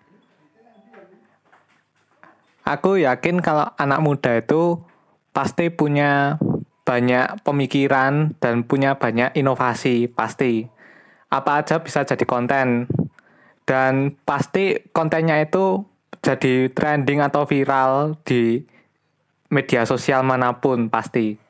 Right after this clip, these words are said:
Apalagi sekarang, ya termasuk beli ikan cupang pun, ya beli ikan cupang pun bisa jadi nomor satu, ya kan. Nah, karena itu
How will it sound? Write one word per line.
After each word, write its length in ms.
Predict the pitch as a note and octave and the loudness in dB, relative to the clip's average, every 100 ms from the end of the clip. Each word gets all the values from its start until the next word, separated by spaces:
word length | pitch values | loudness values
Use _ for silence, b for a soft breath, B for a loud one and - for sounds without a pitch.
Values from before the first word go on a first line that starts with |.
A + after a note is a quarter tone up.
| b b b b | b b b b
Apalagi 420 | b - A#2+ B2 C#3+ | b -4 -4 -2 -4
sekarang, 580 | - C#3+ D3 D#3+ F3+ A3 _ - _ _ _ _ | 0 0 2 0 -2 -6 _ -20 _ _ _ _
ya 300 | B2 B2 A#2 | 0 2 0
termasuk 560 | A#2 B2 A#2+ - - - _ _ | 0 -2 0 -2 -4 -8 _ _
beli 280 | - C#3+ D#3+ | 0 2 0
ikan 200 | E3 E3+ | 0 0
cupang 400 | F3+ F3 F#3 E3+ | 0 0 0 0
pun, 400 | G#3 G3+ F#3 - _ - - | 2 0 -2 -6 _ -20 -10
ya 500 | - D3+ C#3+ C3+ C#3 - _ _ _ _ - | -2 2 2 0 -2 -12 _ _ _ _ -12
beli 240 | - C#3+ D#3 | -2 0 2
ikan 180 | E3+ | 2
cupang 380 | E3 F#3 F#3+ F#3 | 2 0 0 0
pun 160 | F3+ G3+ | 0 0
bisa 240 | D3+ D3+ | 2 0
jadi 540 | D3+ C#3 - C3+ C#3 - | 0 -2 0 0 0 -2
nomor 240 | D3+ D#3 | -2 0
satu, 600 | D#3 D#3 C#3+ D3+ C#3 D3 - _ | 0 -2 0 0 0 -2 -8 _
ya 200 | - A#2+ | -2 0
kan. 280 | A#2 C3 C#3 B B B B B - | 2 0 -2 B B B B B -4
Nah, 360 | A#2+ A#2+ A#2 B B B B _ | 0 0 -2 B B B B _
karena 360 | C#3+ C#3 C#3+ | -2 0 0
itu 380 | C#3+ D3 F#3+ - | 0 0 0 -2